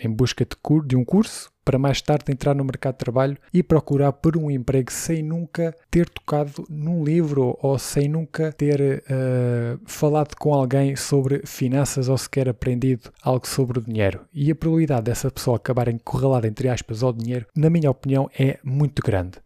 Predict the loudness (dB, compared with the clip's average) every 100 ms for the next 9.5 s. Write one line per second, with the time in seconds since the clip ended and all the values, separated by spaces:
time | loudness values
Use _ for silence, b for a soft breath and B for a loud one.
0 | -2 0 0 0 2 2 2 -2 -8 -6
1 | -4 2 4 6 4 4 2 2 -6 0
2 | 2 4 2 2 2 4 2 0 0 0
3 | 0 0 0 0 0 2 4 2 2 0
4 | -2 -6 -4 -4 -2 -4 -2 -2 -2 -4
5 | 0 0 0 -6 _ -4 -2 -2 -2 -2
6 | -2 0 2 2 2 0 0 0 0 2
7 | 2 0 -2 -2 -2 -2 -6 -18 -10 -4
8 | -2 -2 -4 -4 -4 -2 0 0 0 -2
9 | -2 0 -2 -4 -8